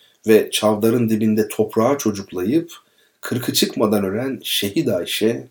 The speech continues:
öbür yanında. Traktörlerle türküler geçsin alt başından mezarlığın. Seher aydınlığında taze insan, yanık benzin kokusu.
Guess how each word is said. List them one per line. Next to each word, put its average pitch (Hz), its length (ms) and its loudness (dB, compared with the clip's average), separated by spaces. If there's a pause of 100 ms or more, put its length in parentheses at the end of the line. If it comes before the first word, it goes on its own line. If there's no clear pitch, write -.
(380)
öbür 90 300 -10
yanında. 73 480 -14 (1500)
Traktörlerle 147 840 4
türküler 117 500 -2
geçsin 82 640 -6 (140)
alt - 280 -6
başından 80 460 -10
mezarlığın. 73 760 -8 (880)
Seher 107 380 0
aydınlığında 90 960 -4
taze 90 440 -4
insan, 80 640 -10 (200)
yanık 87 540 -10
benzin 85 560 -8
kokusu. - 500 -14